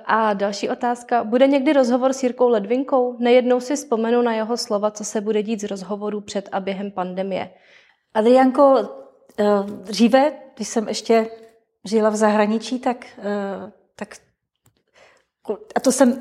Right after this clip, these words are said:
Speaker 2: byla, tím, tím pádem jsem byla mladší a byla jsem v tom,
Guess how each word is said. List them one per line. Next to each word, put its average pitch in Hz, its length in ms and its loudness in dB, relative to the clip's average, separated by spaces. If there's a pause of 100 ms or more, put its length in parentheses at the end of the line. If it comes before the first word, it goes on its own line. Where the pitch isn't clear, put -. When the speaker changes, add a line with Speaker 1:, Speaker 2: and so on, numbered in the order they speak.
Speaker 2:
byla, 226 260 4
tím, 233 220 2
tím 233 180 2
pádem 226 240 4
jsem 226 160 0
byla 185 180 4
mladší 185 440 -2
a 294 40 4
byla 226 160 4
jsem 226 180 0
v 226 40 -4
tom, 233 340 -2